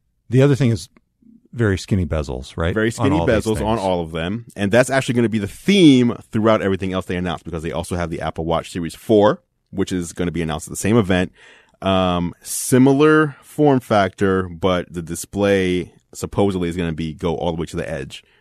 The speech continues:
Speaker 2: So kind of matching the look and feel of the iPhone. And then the new iPad Pros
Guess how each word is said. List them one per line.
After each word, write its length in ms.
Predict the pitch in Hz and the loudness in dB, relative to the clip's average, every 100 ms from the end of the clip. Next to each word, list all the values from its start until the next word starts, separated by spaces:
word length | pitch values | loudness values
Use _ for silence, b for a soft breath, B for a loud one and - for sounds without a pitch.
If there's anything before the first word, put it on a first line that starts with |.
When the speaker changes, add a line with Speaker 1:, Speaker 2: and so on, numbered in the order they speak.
| _ | _
Speaker 2:
So 340 | - 80 73 _ | -6 -6 -6 _
kind 200 | - 95 | -6 -4
of 100 | 85 | -2
matching 460 | 85 87 87 - 87 | -2 -2 -2 -2 -4
the 80 | 85 | -4
look 200 | 82 82 | -4 -6
and 100 | 82 | -6
feel 200 | 87 82 | -6 -6
of 80 | 76 | -6
the 80 | |
iPhone. 500 | 65 76 76 82 80 - | -4 -6 -4 -4 -4 -4
And 160 | 85 | -4
then 100 | 95 | -2
the 80 | 95 | 0
new 140 | 95 92 | -2 -4
iPad 420 | 95 - 95 85 | -4 -4 -4 -4
Pros 640 | - 147 120 95 90 | 2 4 6 4 0